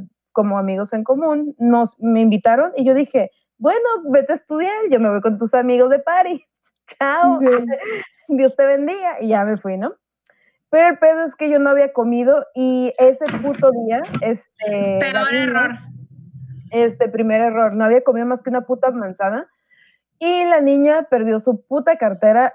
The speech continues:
Speaker 1: en el taxi. Y entonces ese, ese día perdí la cartera del taxi, entonces no tenía como que dinero,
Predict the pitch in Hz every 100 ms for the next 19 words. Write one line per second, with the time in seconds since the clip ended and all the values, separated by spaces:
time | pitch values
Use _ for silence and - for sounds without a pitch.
0 | - 208 180 185 _ - _ _ _ _
1 | _ _ _ _ _ _ _ _ _ _
2 | _ _ _ - - 233 240 226 226 214
3 | 247 226 240 208 240 - 226 208 220 214
4 | 214 214 196 196 208 220 220 202 220 254
5 | 240 247 269 247 247 240 233 233 233 233
6 | 220 180 175 175 180 262